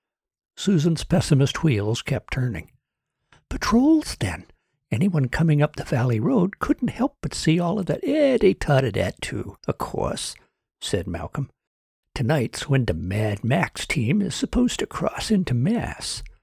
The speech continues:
"The Max thing is real?" Susan asked. <laughs> "No," chuckled Malcolm.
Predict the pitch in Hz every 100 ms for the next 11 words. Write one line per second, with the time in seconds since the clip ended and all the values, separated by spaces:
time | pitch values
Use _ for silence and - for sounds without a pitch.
0 | _ _ _ _ _ - 165 113 - -
1 | - 160 254 294 - 98 87 92 120 185
2 | 339 - - - - - 139 156 160 196
3 | 247 - - _ _ - - 349 - -
4 | 110 104 87 - - - - - - -
5 | - 127 110 - - 135 -